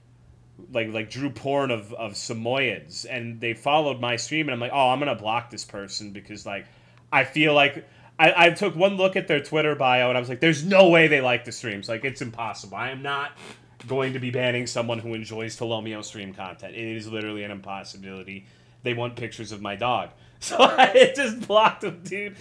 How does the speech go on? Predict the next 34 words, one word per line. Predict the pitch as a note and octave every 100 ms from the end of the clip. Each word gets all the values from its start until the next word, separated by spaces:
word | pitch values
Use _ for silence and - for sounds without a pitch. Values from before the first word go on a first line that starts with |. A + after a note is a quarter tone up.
| -
It's | -
the | G#3+ G3
only, | D#3+ F3 G3+ F#3+ - C#3+
well, | C#3 C#3 - - - _
at | F3+ F3
the | F#3
time, | E3+ G#3 G#3+ G3
it |
was | F3 C3+
the | F3
only | D#3+ D#3+ E3
person | D#3 C#3+ C3 -
I | C3+
had | B2+ B2
blocked | A#2 A#2+ A#2 A#2+
on | G#2
Twitter. | A2+ D3 C3 E2+ - _ _ _ _ _ _ -
So, | A#2 - A#2+ A2 G#2+ G#2 G2+ A2 - _ _ _ _ _ _ _ _
yeah, | A2+ A2
I | B2
don't | A2+
know, | A#2 A2
man. | G2+ G2 F#2+ G#2+ _
It | G#2 G#2+
just | A#2
rubbed | A#2+ A#2+
me | B2+
the | A2+
wrong | G#2+ G#2 G2+
way. | G2+
I | G2+
didn't | A2+ G#2+
like | G2+ F#2+ A2
it. | G#2+